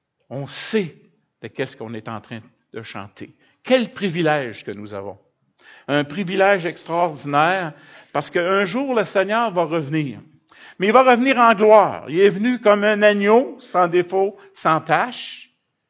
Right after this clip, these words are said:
Et la parole nous dit qu'à un moment donné, le Seigneur va revenir comme un lion, en gloire. Il va revenir sur cette planète Terre. Et le Seigneur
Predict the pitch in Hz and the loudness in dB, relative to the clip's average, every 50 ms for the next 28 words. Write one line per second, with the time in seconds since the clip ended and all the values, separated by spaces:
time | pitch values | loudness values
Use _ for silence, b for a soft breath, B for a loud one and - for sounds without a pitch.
0 | _ _ _ _ _ _ - 147 165 180 180 233 220 214 247 240 220 214 220 214 | _ _ _ _ _ _ 2 4 4 4 4 4 4 4 4 2 2 0 -4 -4
1 | 160 170 233 254 233 - - 214 208 220 - - 190 185 190 202 208 214 214 208 | -4 -4 -4 -4 -2 0 2 4 4 4 4 2 0 0 2 2 2 2 2 0
2 | 202 220 240 247 208 190 - - 202 185 190 202 220 226 220 185 170 160 170 170 | 0 0 0 0 0 0 0 2 0 0 2 2 2 2 2 2 2 2 2 0
3 | 160 180 208 220 220 208 B B B B B - - 170 180 185 185 190 185 180 | 0 0 -2 -2 -2 -4 B B B B B 0 0 2 4 4 4 4 4 2
4 | 165 165 196 220 226 190 - - - _ _ _ _ _ _ _ _ _ _ _ | 0 2 4 4 4 4 0 -6 -18 _ _ _ _ _ _ _ _ _ _ _
5 | _ _ _ _ _ - 143 147 160 160 151 131 165 170 185 208 208 190 165 131 | _ _ _ _ _ 0 4 4 4 4 4 2 2 4 6 8 8 6 6 2
6 | 98 82 76 - _ _ _ _ _ _ _ _ _ _ b b b b b b | -4 -10 -16 -20 _ _ _ _ _ _ _ _ _ _ b b b b b b
7 | - 139 139 165 180 196 208 208 220 254 254 247 233 190 - 220 202 - - - | -4 2 4 4 6 4 4 2 0 -2 -4 -4 -8 -4 -2 -2 -2 -2 0 2
8 | 226 240 220 220 214 220 - - 202 196 185 170 127 98 82 - - _ _ _ | 4 4 4 2 -2 -2 0 2 4 4 4 2 0 -2 -8 -14 -20 _ _ _
9 | _ _ _ _ _ _ _ b b b b b b b - 143 151 165 170 - | _ _ _ _ _ _ _ b b b b b b b -2 2 2 2 4 4
10 | 220 208 214 226 233 254 262 262 254 | 4 4 4 4 4 4 4 2 0